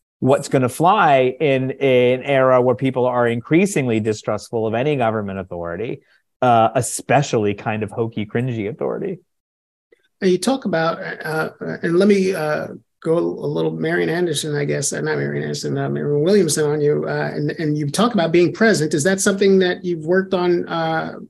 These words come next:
Speaker 2: or you worked on prior to your, uh, stance, uh, or position as a videographer, or is that something that you had to learn while you were on the job, uh, sort of just being in the moment, capturing, uh, these,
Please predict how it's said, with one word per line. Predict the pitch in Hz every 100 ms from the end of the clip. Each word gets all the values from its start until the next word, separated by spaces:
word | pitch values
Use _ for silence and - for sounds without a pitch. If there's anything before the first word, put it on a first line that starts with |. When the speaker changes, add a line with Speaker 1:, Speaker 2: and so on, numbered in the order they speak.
| _ -
Speaker 2:
or | 160
you | 156 156
worked | 165 185 180
on | 165
prior | 147 175 180 190
to | 190 208
your, | 196 190 190 185 - - - - _ _ _ -
uh, | 175 170 160 160
stance, | 160 202 185 190 190 -
uh, | 180 165
or | 165
position | 147 160 185 190
as | 175
a | 165
videographer, | 185 180 208 233 233
or | 262 226
is | 170
that | 175 175
something | 190 185
that | 165 175
you |
had | 175
to | 165
learn | 160 175 180 180 175 147
while | - 156 165 165 165
you | 165 165
were | 160 160 156
on | 156 160
the | 147
job, | 143 135 143 147 135 117 135 - -
uh, | 180 151 151 151 151 156 151 - _ -
sort | - 170
of | 147
just | 139 151 - -
being | 175 175 175
in | 165
the | 156
moment, | 156 156 151 - _
capturing, | - 165 156 - 160 151 160 -
uh, | 160 156 156 - _ -
these, | 147 147 -